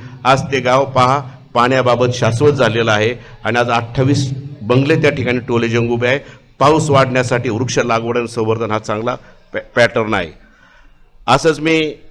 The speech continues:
यशदाच्या वर्कशॉपमध्ये होतो आणि कार्यक्रमाचे अध्यक्ष वनमंत्री होते, त्यावेळेस मी म्हटलं हे तीन पॅटर्न राबवले, पण आता चौथा पॅटर्न मंत्री महोदय साहेब आपण एक राबवावा.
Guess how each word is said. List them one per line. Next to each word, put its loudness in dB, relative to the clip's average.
यशदाच्या -2
वर्कशॉपमध्ये 0
होतो 0
आणि -2
कार्यक्रमाचे -2
अध्यक्ष -2
वनमंत्री 0
होते, -2
त्यावेळेस 4
मी 0
म्हटलं 0
हे 4
तीन 0
पॅटर्न 2
राबवले, 2
पण -2
आता -2
चौथा -2
पॅटर्न -2
मंत्री -4
महोदय 0
साहेब -2
आपण -2
एक -2
राबवावा. 0